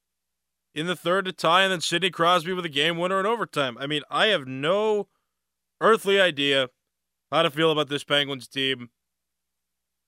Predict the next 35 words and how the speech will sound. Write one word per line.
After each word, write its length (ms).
I 100
don't 140
know 100
if 80
I 80
should 220
trust 280
them, 200
because 140
there's 200
little 200
bits 260
of 120
hope 160
down 280
the 60
stretch 440
here 260
make 260
me 140
think 300
maybe 440
this 200
year's 220
different. 380
Maybe 260
they'll, 380
maybe 200
they'll 160
overcome. 500
But 100
I'm 60
also 300
skeptical 580
because 680